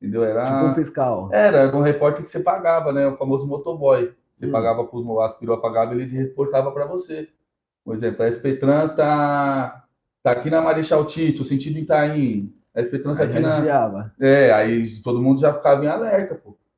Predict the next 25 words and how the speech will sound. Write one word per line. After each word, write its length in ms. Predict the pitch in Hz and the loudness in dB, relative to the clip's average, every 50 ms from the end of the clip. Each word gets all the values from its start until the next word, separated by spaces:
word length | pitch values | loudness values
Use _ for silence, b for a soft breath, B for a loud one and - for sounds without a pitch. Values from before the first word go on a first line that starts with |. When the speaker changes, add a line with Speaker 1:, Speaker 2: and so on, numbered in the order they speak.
| _ _ _ | _ _ _
Speaker 1:
Porque, 220 | _ - 107 104 | _ -6 -4 0
é, 320 | 104 107 107 107 107 107 107 | 0 0 0 0 0 -2 -2
eles 200 | 107 107 110 104 | -2 -4 -6 -6
vinham 220 | 104 107 107 110 | -6 -6 -6 -6
e 40 | 110 | -6
prendiam 500 | - 131 147 185 180 185 196 202 208 214 | -4 -4 -4 -4 -4 -4 0 2 4 4
o 60 | 214 | 4
ônibus, 360 | 220 208 196 196 185 175 160 | 4 2 2 0 0 -2 -6
entendeu? 280 | 156 135 131 127 135 135 | -6 -4 -2 0 0 0
Prendia 380 | 131 123 117 113 120 123 120 120 | 0 0 -2 0 0 0 0 0
o 220 | 117 117 117 117 | -2 -2 -2 -2
ônibus, 180 | 120 139 - - | -2 -2 -2 -2
não, 120 | 165 147 | 0 0
a 80 | 127 - | 0 0
perua, 420 | - - 156 185 190 185 180 165 | -2 -6 -8 -6 -4 -2 -2 0
né? 220 | 165 160 165 156 - _ - | 0 -2 -6 -8 -12 _ -14
Speaker 2:
Aham. 340 | - 117 117 110 110 107 110 | -10 -10 -8 -6 -6 -4 -4
Speaker 1:
Prendia 220 | - 104 104 107 | -4 -2 -2 -2
a 20 | 104 | -4
perua, 400 | - 127 139 160 160 165 160 131 | -4 -4 -4 -2 0 2 0 0
já, 320 | 110 107 107 117 131 135 | 2 2 2 2 2 0
já 100 | - 107 | -2 -4
aconteceu 340 | 104 - 120 - - 123 123 | -8 -8 -12 -12 -10 -8 -4
várias 300 | 123 117 - - 175 - | -2 -2 -2 -2 -4 -6
vezes. 420 | 131 117 127 143 131 - - _ | -6 -8 -8 -8 -10 -14 -20 _